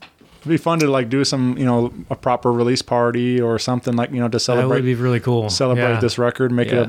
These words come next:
Speaker 1: a, of, an, a special event of, of it all, and, you know, and that kind of thing. So
Speaker 2: Yeah.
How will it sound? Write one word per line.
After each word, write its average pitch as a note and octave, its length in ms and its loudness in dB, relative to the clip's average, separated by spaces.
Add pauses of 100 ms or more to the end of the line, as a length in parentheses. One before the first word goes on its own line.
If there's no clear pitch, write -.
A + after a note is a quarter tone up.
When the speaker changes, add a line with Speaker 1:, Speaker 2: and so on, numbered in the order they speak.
(120)
Speaker 1:
a, C3 40 0
of, A#2 120 -2
an, B2 120 -4
a A2 60 -2
special A#2+ 340 0
event A2+ 280 -2
of, A2+ 120 -2
of A#2 320 -2
it A2+ 80 -2
all, A#2+ 240 2
and, A#2 200 -4
you C3 120 -4
know, A#2 180 -2
and A2+ 100 -2
that - 180 -4 (480)
kind B2+ 160 -2
of G#2 80 -4
thing. A#2+ 220 -2
So A#2 280 -6 (300)
Speaker 2:
Yeah. A2+ 400 0